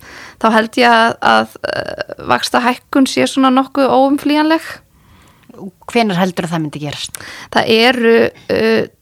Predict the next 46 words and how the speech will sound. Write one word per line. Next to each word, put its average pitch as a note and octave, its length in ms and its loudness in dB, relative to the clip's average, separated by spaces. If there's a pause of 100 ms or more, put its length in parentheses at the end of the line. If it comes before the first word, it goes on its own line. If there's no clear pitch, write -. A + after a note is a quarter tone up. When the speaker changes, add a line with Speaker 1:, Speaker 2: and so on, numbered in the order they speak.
Speaker 1:
tf-, - 360 -14
ég A#3 200 -4
held B3+ 180 -2
að - 220 -4
það B3 100 2
er A#3+ 80 2
núna C4 240 4
næst C4 380 0
í B3 240 -4 (100)
byrjun C4+ 320 2
maí G#3 320 0
sem A3 240 -2
að, A3+ 140 -2 (160)
eh, A#1+ 380 -4
peningastefnunefnd G#3+ 640 -2
kemur G#3 200 -2
saman F#3+ 280 -4 (100)
Speaker 2:
Mhm. F#3+ 220 -8 (100)
Speaker 1:
til A3 140 -6
þess G#3 180 -6
að G3+ 160 -4
ákveða G3 560 -4
stýrivexti, F#3 560 -8
þannig G3 320 -6
að - 20 -12 (920)
já, G3 140 -2
það - 140 -10
er G#3 120 -6
þá G#3 60 -4 (100)
og G#3+ 80 -2
svo - 80 -4
er A3 140 0
önnur G#3+ 260 0
ákvörðun G#3+ 240 0
í G#3 100 2
júní G3+ 400 -2
og A3 60 -14
það G#3 100 -4
verður G3 100 -6
bara - 140 -8
spennandi G3+ 300 -4
að - 80 -8
sjá G3+ 140 -4
hvað F#3 160 -12
gerist F#3 300 -10
þá. G3+ 180 -8